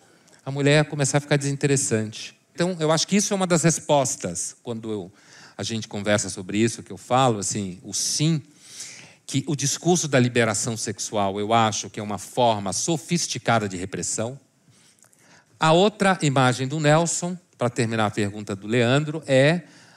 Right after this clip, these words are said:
o título da peça dele, Toda Nudez Será Castigada.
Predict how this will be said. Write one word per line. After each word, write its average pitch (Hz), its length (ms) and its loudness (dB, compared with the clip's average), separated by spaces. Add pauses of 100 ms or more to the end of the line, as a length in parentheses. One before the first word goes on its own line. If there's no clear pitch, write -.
(1400)
o 160 100 -8
título 175 380 -2
da 156 120 0
peça 135 380 4
dele, 113 300 2
Toda 139 300 -4
Nudez 113 420 0
Será 98 220 -2
Castigada. 87 680 -8